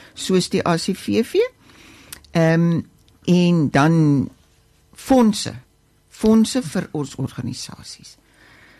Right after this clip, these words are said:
As jy enige donasie wil gee, dit is verskriklik welkom. As jy ons wil help om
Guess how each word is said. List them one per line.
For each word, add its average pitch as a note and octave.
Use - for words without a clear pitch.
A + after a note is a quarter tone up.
As -
jy E3+
enige A3+
donasie C3
wil G#2+
gee, -
dit C#3+
is E3
verskriklik -
welkom. -
As F3
jy F#3
ons E3+
wil D#3
help B2+
om C3